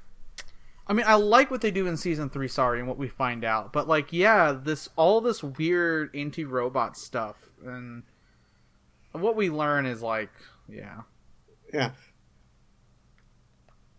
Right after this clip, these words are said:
Speaker 2: Fabi, put your headphones back on, God damn
Speaker 1: Put 'em
Speaker 2: it!
Speaker 1: back on!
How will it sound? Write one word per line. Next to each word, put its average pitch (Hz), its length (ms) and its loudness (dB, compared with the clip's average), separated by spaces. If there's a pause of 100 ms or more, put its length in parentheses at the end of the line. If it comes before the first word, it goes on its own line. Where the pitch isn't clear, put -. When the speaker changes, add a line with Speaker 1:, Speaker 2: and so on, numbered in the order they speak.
(160)
Speaker 2:
Fabi, 226 480 10
put 262 200 8
your 240 120 12
headphones 233 540 12
back 233 220 12
on, 233 240 12
God 247 280 12
damn 254 240 12
Speaker 1:
Put 220 100 12
'em 165 80 10
Speaker 2:
it! - 40 2
Speaker 1:
back 294 280 6
on! 269 520 6